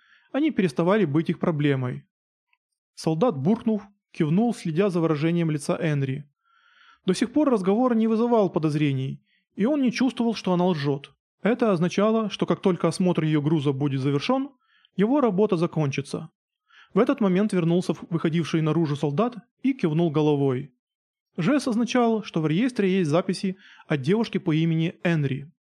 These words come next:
Однако запись говорила лишь о том, что в деревне Карн родилась девочка Энри. Без ее личного присутствия это не было доказательством правдивости ее истории. Возможно, во время путешествия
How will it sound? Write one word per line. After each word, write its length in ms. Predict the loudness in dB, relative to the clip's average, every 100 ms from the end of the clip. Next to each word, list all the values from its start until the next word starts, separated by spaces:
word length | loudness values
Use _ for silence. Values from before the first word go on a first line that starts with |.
| _ _ -6
Однако 400 | -2 0 0 0
запись 340 | 0 0 -2
говорила 360 | 0 2 2 2
лишь 220 | 0 -2
о 80 | -2
том, 340 | 0 -2 -8 _ _
что 200 | -12 -6
в 40 | 0
деревне 400 | 2 2 0 -2
Карн 380 | 0 0 -2 -8 -8
родилась 400 | -4 -2 -2 -2
девочка 680 | -2 0 -2 -4 -6 -6 _ _ -6
Энри. 500 | -4 -2 -4 -6 -10 _ _ _ _ _ -4
Без 160 | -2
ее 160 | 0 2
личного 420 | 0 0 0 0
присутствия 760 | 0 -2 0 -2 -2 -2 -2 -6 _ -20 _ -6
это 240 | -2 0
не 160 | 2 2
было 200 | 2 2
доказательством 760 | 0 0 0 -2 -4 -4 -6 _ -4
правдивости 600 | -2 0 -2 -2 -2 -2
ее 280 | 0 0 0
истории. 640 | -2 -2 0 -4 -8 -14 _ _ _ _ _ -4
Возможно, 380 | -2 0 0 0
во 100 | 2
время 240 | 2 0
путешествия 800 | -2 -4 0 -2 -2 -2 -2 -6